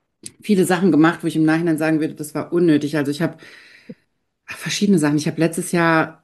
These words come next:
mehrere Monate mit einer Agentur zusammengearbeitet. Das würde ich nicht mehr machen im Moment. Also würde ich,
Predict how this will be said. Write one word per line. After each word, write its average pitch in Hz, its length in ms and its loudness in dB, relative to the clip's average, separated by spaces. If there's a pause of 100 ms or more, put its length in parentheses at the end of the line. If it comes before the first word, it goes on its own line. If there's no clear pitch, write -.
(100)
mehrere 170 380 -2
Monate 165 380 0
mit 160 140 -2
einer 160 100 -2
Agentur 165 400 -2
zusammengearbeitet. 151 960 -2
Das - 200 -14
würde 185 160 4
ich 185 100 -6
nicht 175 160 -2
mehr 170 100 2
machen 160 280 0
im 156 100 0
Moment. 143 460 2
Also 156 300 -6 (540)
würde 175 200 2
ich, - 320 -10